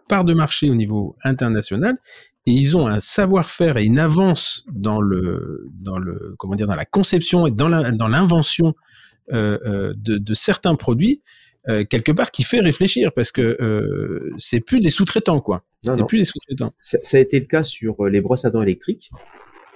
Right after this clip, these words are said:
Speaker 2: où il y a eu une vraie démarche d'innovation, euh, de l'Asie. Sur les brosses à dents manuelles, la démarche a été tout autre. Et c'est assez bizarre finalement quand on prend un peu de recul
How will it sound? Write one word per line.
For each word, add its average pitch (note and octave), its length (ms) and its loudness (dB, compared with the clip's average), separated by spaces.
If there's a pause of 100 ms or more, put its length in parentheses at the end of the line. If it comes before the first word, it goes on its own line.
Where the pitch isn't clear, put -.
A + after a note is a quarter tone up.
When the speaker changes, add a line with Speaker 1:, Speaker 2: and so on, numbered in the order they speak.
Speaker 2:
où G#2+ 120 0
il G2 80 -2
y G#2 60 2
a G2+ 60 4
eu G#2+ 200 2
une F#2+ 240 0
vraie C3 220 0
démarche A#2 340 0
d'innovation, G2 600 -4 (460)
euh, F#2+ 40 -20 (220)
de F#2+ 80 -6
l'Asie. F#2 360 -12 (560)
Sur B2+ 200 -2
les B2+ 120 6
brosses C#3+ 260 -4
à C#3+ 80 0
dents C#3 300 -2 (160)
manuelles, A2 580 -4 (220)
la G#2+ 100 0
démarche A#2 380 0
a A#2 40 -4
été A2+ 160 -6
tout - 240 -12
autre. F#2+ 200 -8 (380)
Et G2 60 -4
c'est - 140 0
assez A#2+ 240 -2
bizarre A#2+ 340 0
finalement G#2 380 -4
quand F#2 220 -12
on F#2 80 -12
prend - 180 -6
un A2 80 0
peu A2 140 -2
de G2 40 -8
recul G#2+ 320 -4